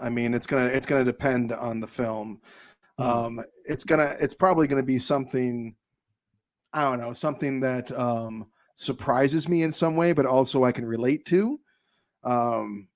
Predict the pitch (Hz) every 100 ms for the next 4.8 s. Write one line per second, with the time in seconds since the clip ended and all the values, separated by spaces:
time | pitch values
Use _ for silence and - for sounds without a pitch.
0 | _ _ 139 131 120 139 131 123 135 -
1 | 151 147 - - 139 151 139 143 147 165
2 | 156 165 135 127 135 147 147 135 127 -
3 | 117 - 101 117 113 - 120 117 117 101
4 | - 107 101 98 101 101 98 101